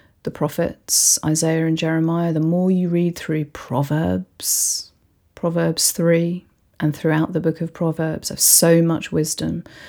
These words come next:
The more you read about Jesus's teaching, his ministry on earth, the things that he actually said, not the caricatures that are out there in the media,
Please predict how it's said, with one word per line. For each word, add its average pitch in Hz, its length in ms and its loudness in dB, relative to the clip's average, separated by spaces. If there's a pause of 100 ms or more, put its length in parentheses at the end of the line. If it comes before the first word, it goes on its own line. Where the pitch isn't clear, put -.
(140)
The 170 80 2
more 180 220 8
you 180 180 4
read 165 260 4
about 156 320 0
Jesus's 156 960 0 (420)
teaching, 180 680 0
his 156 180 -2
ministry 170 500 2
on 165 160 4
earth, 165 240 2
the 156 80 -4
things 170 320 0
that - 120 -4
he 151 260 -2
actually 165 720 -2
said, 156 440 -2 (460)
not 180 360 2
the 170 480 2
caricatures 165 1000 -2
that 165 140 -2
are 160 80 0
out 160 200 -2
there 165 140 0
in 160 120 2
the 165 60 2
media, 165 520 -2